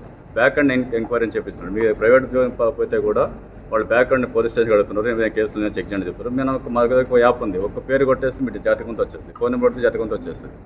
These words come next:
మీ బండి నెంబర్ కొడితే మీ ఎన్ని కేసులు అన్నీ వచ్చేస్తాయి. కాబట్టి మన కంప్లీట్ ఇప్పుడు సిస్టమాటిక్ టెక్నాలజీ గ్రౌ-, ల-, ల-, మనము గ్రౌండ్లో ఉన్నాం. మనం ఒకసారి ఇంట్లోంచి బయటకు వెళ్ళినామంటే కం-,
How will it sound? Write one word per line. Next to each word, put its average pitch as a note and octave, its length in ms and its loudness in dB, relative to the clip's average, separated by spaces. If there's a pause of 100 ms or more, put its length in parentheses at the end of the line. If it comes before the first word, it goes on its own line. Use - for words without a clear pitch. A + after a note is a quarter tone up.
(340)
మీ A#2+ 60 2
బండి A#2+ 200 6
నెంబర్ C#3 140 4
కొడితే C3+ 160 2
మీ C3 120 4
ఎన్ని A#2+ 160 4
కేసులు A#2+ 240 0
అన్నీ A2+ 140 2
వచ్చేస్తాయి. F2 440 -4
కాబట్టి A#2 480 0 (340)
మన A2 100 -6
కంప్లీట్ C#3+ 540 2
ఇప్పుడు C#3+ 260 0
సిస్టమాటిక్ C3+ 720 -2 (300)
టెక్నాలజీ D3 540 2
గ్రౌ-, A#2+ 280 4
ల-, G#2+ 240 2
ల-, A2+ 200 0 (100)
మనము G2 580 -2 (340)
గ్రౌండ్లో A2 280 4
ఉన్నాం. D#2 220 0 (540)
మనం A#2 160 0
ఒకసారి C3 320 2
ఇంట్లోంచి B2 300 0
బయటకు A#2+ 320 2
వెళ్ళినామంటే A#2 460 -2 (380)
కం-, G#2+ 160 -4